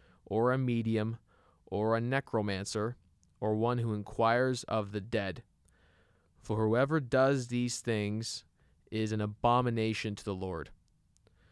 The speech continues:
So basically that's talking about practices of witchcraft. People in the, there's Satan churches that are worshiping witches, sorcerers, and when we realize, what do kids dress up as in Halloween?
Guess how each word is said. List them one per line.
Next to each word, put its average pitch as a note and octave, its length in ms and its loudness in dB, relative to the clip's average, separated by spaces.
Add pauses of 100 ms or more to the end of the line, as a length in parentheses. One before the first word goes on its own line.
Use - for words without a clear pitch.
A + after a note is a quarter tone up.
(220)
So - 140 -10
basically A#2+ 320 0
that's A2+ 140 -2
talking G#2+ 340 -2
about G2 300 -4 (280)
practices G#2+ 500 -2
of G2+ 100 -6
witchcraft. F2 600 -10 (640)
People A2 360 0
in G#2+ 100 -2
the, G2+ 460 -2 (500)
there's G#2+ 240 -2
Satan G#2+ 320 -2
churches G#2 460 -4
that G2+ 160 -2
are G2 140 -2
worshiping G#2 600 -4 (140)
witches, G#2+ 640 -2
sorcerers, G#2 800 -4 (340)
and G#2 240 -6
when G#2+ 140 -4
we G#2 80 -2
realize, A2+ 640 0
what A#2 220 -6
do B2 100 -6
kids G#2+ 320 -4
dress G#2+ 260 -2
up A2 140 -2
as F#2 440 -6 (120)
in G#2 100 -8
Halloween? F#2+ 460 -8